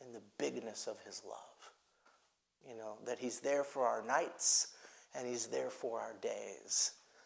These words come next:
He's there for our big problems and he's there for our little problems. This guy was just like, he was just laying it on. The truth was pouring out of him.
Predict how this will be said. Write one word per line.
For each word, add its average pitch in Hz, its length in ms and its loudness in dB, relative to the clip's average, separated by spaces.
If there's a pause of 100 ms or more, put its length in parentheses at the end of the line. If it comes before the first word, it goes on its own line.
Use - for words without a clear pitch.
(340)
He's 131 240 2
there 143 240 6
for 127 320 4
our 120 80 2 (100)
big 170 300 6
problems 180 720 0 (340)
and 117 100 -10
he's 113 180 -6
there 123 200 -4
for 113 220 -8
our 107 200 -6
little 110 220 -8
problems. - 680 -10 (300)
This 156 160 2
guy 160 240 0
was 135 240 0
just - 180 0
like, 110 160 4 (680)
he - 100 -10
was 117 140 -6
just 110 220 -6
laying 113 280 -2
it 101 120 -8
on. 135 240 -6 (300)
The 117 180 2
truth - 400 4
was 123 100 0
pouring 117 380 -4
out 151 220 -2
of 107 140 -2
him. 107 140 -16